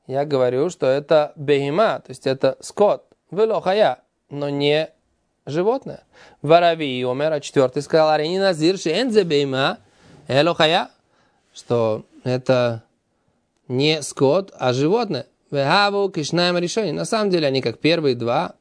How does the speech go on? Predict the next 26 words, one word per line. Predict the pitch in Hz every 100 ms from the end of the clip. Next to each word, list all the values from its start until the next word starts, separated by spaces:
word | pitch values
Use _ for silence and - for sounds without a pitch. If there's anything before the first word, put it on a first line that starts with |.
| _ _ 147
элю | 196 202
шеофху | - 139 196 -
дивреем, | 160 156 240 214
только | 165
поменяли | 156 175 208 220
сло-, | 202 156 143 147
свои | 151 156
слова. | 180 185 202 - _ _ _ _ _ _ _ _ _
Ва | 139 151
хамишу | 151 156 208 311 202
аймер, | 170 160 156 170 _ _
пятый | 156 190 240
же | 160 135
говорит, | 131 131 135
"Арейни | 127 127 185
назир, | 151 117 113 175 156
вот | 113 135 -
я |
назир, | 131 113 113 143 - _ _ _ _
"Шезе | - 120 123 156
хая", | 156 156 180 -
что | - -
это | 120 -
хая, | 117 120 151 -
"Убима", | 190 180 220 214 202 -
и, | 214